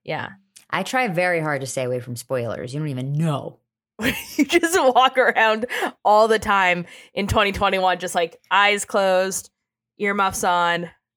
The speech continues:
Speaker 2: Yeah. Anytime someone even says, like, "Duh," I'm like, "No, no, no, no, no, don't tell me."
Speaker 1: <laughs> That's why you haven't eaten dessert since we started this podcast.
Speaker 2: I've lost so much weight.
Speaker 1: You look great.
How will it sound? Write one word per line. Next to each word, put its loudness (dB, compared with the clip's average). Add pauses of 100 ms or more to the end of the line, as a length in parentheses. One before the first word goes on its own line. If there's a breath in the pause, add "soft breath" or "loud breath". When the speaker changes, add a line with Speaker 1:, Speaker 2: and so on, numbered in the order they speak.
(120)
Speaker 2:
Yeah. -2
Anytime -2
someone -2
even -4
says, -2
like, -4
"Duh," 0 (280)
I'm -8
like, -2
"No, 0
no, -2
no, -2
no, 0
no, 2
don't -4
tell 0
me." -6 (280)
Speaker 1:
<laughs> -12
That's 2
why 6
you 2
haven't 2
eaten -4
dessert 2
since -6
we -6
started 0 (220 loud breath)
this -2
podcast. -2 (400)
Speaker 2:
I've -4
lost -2
so -2
much -8
weight. -6 (180)
Speaker 1:
You -6
look -4
great. -10